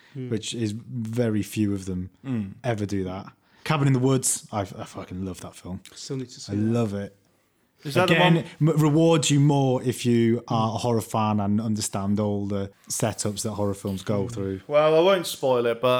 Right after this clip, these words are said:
Speaker 3: I heard about it and I didn't like it.
Speaker 1: <laughs> I think a lot, a lot of, um, the best horror take, just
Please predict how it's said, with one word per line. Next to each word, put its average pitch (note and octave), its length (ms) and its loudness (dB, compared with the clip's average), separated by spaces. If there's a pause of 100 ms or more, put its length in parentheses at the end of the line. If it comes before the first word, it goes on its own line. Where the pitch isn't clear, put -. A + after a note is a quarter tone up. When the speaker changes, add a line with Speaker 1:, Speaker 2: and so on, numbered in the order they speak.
Speaker 3:
I C3+ 140 2
heard C#3+ 200 4
about G#2 300 -4
it G#2 60 -6
and G#2+ 80 -8
I A#2 100 -6
didn't A#2+ 200 -8
like G2+ 240 -16
it. - 220 -14
Speaker 1:
<laughs> - 280 -2 (1300)
I F3 60 2
think A#3 180 4
a A#3 40 4
lot, F#3+ 220 4
a F#3 40 2
lot F#3 260 2
of, E3 200 -2
um, B2+ 500 -2 (460)
the C3+ 760 -16
best B2 340 -6
horror A#2 340 -4
take, B2+ 360 -8
just - 300 -10